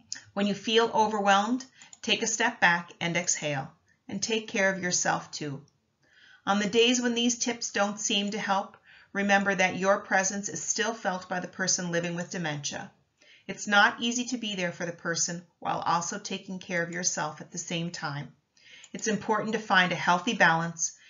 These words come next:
and ask for a hand when you need it. So what are our key messages? Well, the person with dementia is experiencing changes in their brain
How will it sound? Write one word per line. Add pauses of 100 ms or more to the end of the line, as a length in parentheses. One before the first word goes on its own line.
(180)
and
ask
for
a
hand
when
you
need
it. (4000)
So
what
are
our
key
messages? (540)
Well,
the
person
with
dementia
is
experiencing
changes
in
their
brain